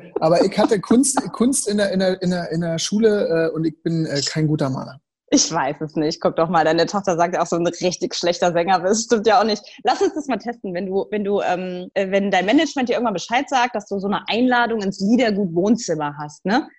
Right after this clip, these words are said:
Speaker 2: Da so ein
Speaker 1: Okay.
Speaker 2: Wohnzimmerkonzert zu spielen, dann, äh, dann denkst du an mich und dann, dann, dann malen wir mal zusammen. Lass uns mal gucken, was man aus dir rausholen kann. <laughs>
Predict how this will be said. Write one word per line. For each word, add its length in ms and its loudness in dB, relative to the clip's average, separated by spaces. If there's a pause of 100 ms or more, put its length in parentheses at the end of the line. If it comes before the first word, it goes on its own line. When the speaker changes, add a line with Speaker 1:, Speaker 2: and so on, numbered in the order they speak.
(160)
Speaker 2:
Da 100 0
so 100 4
ein 60 6
Speaker 1:
Okay. 180 4
Speaker 2:
Wohnzimmerkonzert 840 0
zu 80 -10
spielen, 340 0
dann, 260 2 (320)
äh, 220 4
dann 160 0
denkst 180 -2
du 80 -2
an 140 -2
mich 140 -6
und 100 -6
dann, 200 -4
dann, 340 -4
dann 140 -4
malen 260 0
wir 80 0
mal 120 2
zusammen. 300 -2
Lass 160 -2
uns 140 -6
mal 100 -2
gucken, 320 -4
was 220 -4
man 180 2
aus 160 -2
dir 120 2
rausholen 420 0
kann. 260 -4 (120)
<laughs> 80 0